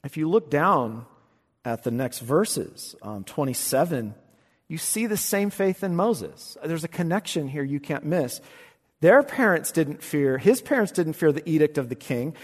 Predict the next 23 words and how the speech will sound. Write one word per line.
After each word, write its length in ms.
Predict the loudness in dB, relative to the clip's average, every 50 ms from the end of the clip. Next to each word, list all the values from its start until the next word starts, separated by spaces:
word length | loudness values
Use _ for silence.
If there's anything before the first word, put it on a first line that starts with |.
| -20 0 _
By 160 | 6 6 6
faith, 360 | 6 4 4 4 4 2 0
he 160 | 2 4 4 8
left 320 | 10 10 8 8 4 -2
Egypt 320 | -4 -2 -2 -2 -2 0
not 280 | 4 6 6 6 6 4
being 160 | 2 2 2
afraid 320 | 2 2 6 6 8 8 6
of 80 | 4
the 100 | 0 0 2
anger 340 | 4 4 4 6 4 6 6
of 140 | 4 4 2
the 80 | -2 -4
king. 260 | -2 -6 -8 -8 -10 -16 _ _ _ _ _ _ _ _ _ _ _ _ _ _ _ _ _ _ _ _
See, 120 | -4 -2
he, 120 | -2 -2 -2
he 120 | -2 -2
wants 240 | 0 0 0 0 0
you 80 | 2 2
to 80 | 4
make 240 | 6 6 4 4 4
the 60 | 0 0
connection. 580 | 0 2 2 2 2 0 -2 -6 -8 -10 -10